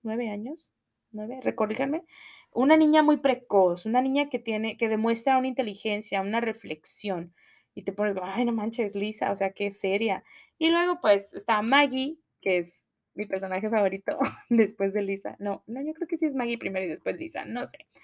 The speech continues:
Pero, pues, ¿cómo puede gustarte un personaje que no tiene diálogos, verdad? Pero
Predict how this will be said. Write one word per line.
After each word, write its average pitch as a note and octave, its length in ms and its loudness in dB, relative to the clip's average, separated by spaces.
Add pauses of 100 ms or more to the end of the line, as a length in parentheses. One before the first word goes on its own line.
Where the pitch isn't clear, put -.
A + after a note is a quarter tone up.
(320)
Pero, B3+ 240 6
pues, B3+ 400 0
¿cómo D#4 240 4
puede F4 160 4
gustarte C#4+ 300 2
un C4 60 -4
personaje A#3+ 320 2
que A3+ 100 -6
no G3+ 100 -4
tiene G#3+ 200 -2
diálogos, F#3+ 380 2
verdad? F3 260 -2
Pero G3+ 280 2